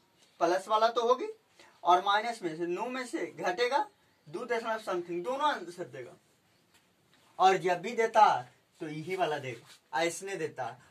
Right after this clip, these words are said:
और एक बात यहाँ, यहाँ, ये ध्यान रखिए, ये कैसे हम हल किए, तो आपने पढ़ा होगा दसवां में एक्स बराबर माइनस बी प्लस माइनस रूट अंदर बी स्क्वायर माइनस फ़ोर ए सी और वाई टू है, इसको भूलेंगे हम लोग कभी नहीं।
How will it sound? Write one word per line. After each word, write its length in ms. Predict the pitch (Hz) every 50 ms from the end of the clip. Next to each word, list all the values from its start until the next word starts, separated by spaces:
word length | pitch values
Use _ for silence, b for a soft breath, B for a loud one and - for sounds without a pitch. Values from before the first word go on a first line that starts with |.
| b b
और 160 | 175 196 220 233
एक 160 | 269 277 285
बात 180 | 285 285 285 370
यहाँ, 200 | - 240 240 240
यहाँ, 340 | 233 214 190 185 185 185
ये 240 | 185 185 190 196 190 170
ध्यान 300 | 156 156 185 160 143 139
रखिए, 340 | 135 127 - 151 160 208 - b b b b 170
ये 180 | 190 247 269
कैसे 340 | 269 269 208 202 208 - 254
हम 180 | 254 233 202 190
हल 180 | 175 175 160
किए, 360 | - - 139 135 139 170 - - b b b b -
तो 40 | 214
आपने 340 | 208 202 202 202 - 240 277
पढ़ा 280 | 277 - 185 180 214 233
होगा 260 | 254 254 240 254 262 254
दसवां 380 | 180 175 175 180 196 208 220 226
में 80 | 262
एक्स 340 | 269 226 185 190 190 - 180
बराबर 360 | 165 165 160 151 151 185 214 233
माइनस 460 | 202 170 156 156 165 202 226 220 -
बी 120 | 151 151 190 - -
प्लस 280 | 165 151 - - - 180
माइनस 360 | 160 143 135 - 170 196 196
रूट 240 | 165 349 427 214 190
अंदर 340 | 156 139 135 139 160 190 185
बी 200 | 170 156 156 185 185
स्क्वायर 420 | 151 143 - - 139 135 139 - - 175
माइनस 400 | 151 131 131 139 165 190 190 -
फ़ोर 280 | _ - 151 147 139
ए 100 | 139 127
सी 300 | 127 - - 107 175 - b b b b b b -
और 160 | 156 151 143
वाई 300 | 151 156 151 160 170 160
टू 200 | 160 - 139 131 131
है, 80 | 131 -
इसको 320 | 185 190 - - 233 226
भूलेंगे 360 | 170 160 170 160 202 214 220
हम 180 | 240 240 226 226
लोग 180 | 240 247 233 -
कभी 180 | 262 247 240
नहीं। 220 | 247 196 135 117